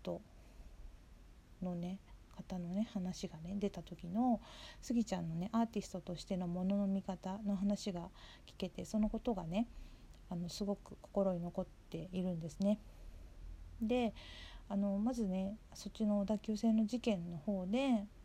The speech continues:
その想像力がね、その犯人の人に足りなかったのかもしれないという話があって、えっと、もしかしたら、まあ、話が飛躍してしまってるかもしれないけどという前置きをしながら、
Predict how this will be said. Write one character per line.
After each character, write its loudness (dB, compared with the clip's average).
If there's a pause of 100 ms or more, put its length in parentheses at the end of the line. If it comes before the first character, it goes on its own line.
(240)
そ -2
の 0
想 4
像 4
力 -2
が -8
ね、 2
そ -4
の -2
犯 2
人 -2
の -4
人 -2
に 0
足 2
り 4
な 4
か 2
っ 2
た -4
の -4
か -2
も 0
し -8
れ 0
な 8
い 6
と -10
い -10
う -12
話 0
が 4
あ 2
っ -2
て、 -4
え 0
っ -10 (800)
と、 -2
も 6
し -2
か 6
し -4
た 0
ら、 4
ま 4
あ、 2
話 4
が -2
飛 0
躍 4
し -12
て -4
し -2
ま 4
っ 0
て -2
る -2
か -4
も -4
し -6
れ 2
な 4
い 0
け -6
ど 0
と -6
い -4
う -2
前 0
置 -4
き -6
を -2
し -4
な 2
が -4
ら、 8